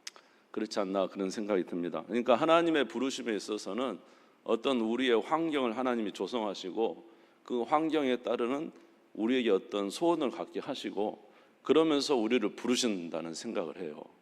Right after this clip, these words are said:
예, 그러니까 이제 아이 못 낳는 아브라함에게 자식을 낳게 하고 큰 민족을 이루겠다는 거잖아요. 내 말대로 순종하면. 아멘. 근데 한나도 아이를 못 낳아서 어떻게 되죠?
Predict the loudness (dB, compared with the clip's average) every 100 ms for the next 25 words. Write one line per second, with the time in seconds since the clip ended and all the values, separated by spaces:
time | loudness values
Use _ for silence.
0 | _ _ _ _ _ _ -6 -2 -2 -4
1 | -8 -8 -4 2 4 6 8 8 6 2
2 | 4 2 2 0 -4 -10 -10 -6 0 2
3 | 2 -2 -4 -6 -6 -12 -20 _ _ _
4 | _ _ _ _ _ -8 -6 -2 0 2
5 | 2 0 -2 -10 -10 -10 -12 -10 -4 0
6 | 0 0 -2 -4 -6 -8 -8 -10 -12 -14
7 | -12 -10 -10 -12 -20 -2 4 6 8 6
8 | 6 2 2 -2 2 2 2 -4 -8 -14
9 | -20 _ _ _ _ _ _ _ _ -2
10 | 2 4 2 -4 -14 -20 -20 -20 -20 -20
11 | -20 -20 -20 -16 -6 0 2 2 6 6
12 | 10 10 10 8 6 4 4 2 2 0
13 | 0 0 0 -2 -4